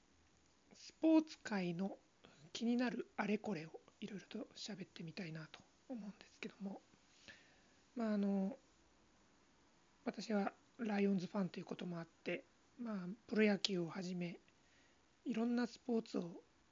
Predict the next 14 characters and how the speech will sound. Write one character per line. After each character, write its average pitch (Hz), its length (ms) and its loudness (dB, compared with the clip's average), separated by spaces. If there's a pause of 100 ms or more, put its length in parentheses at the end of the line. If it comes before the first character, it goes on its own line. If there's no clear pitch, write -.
一 - 220 -8
通 185 220 0
り 185 180 0 (640)
見 208 100 4
る 190 120 4
ん 170 80 -4
で 156 100 -12
す - 100 -12
け - 100 -6
ど 180 100 -10
も、 165 220 -8 (1160)
な 233 60 -10
ん - 40 -14
か、 208 240 -8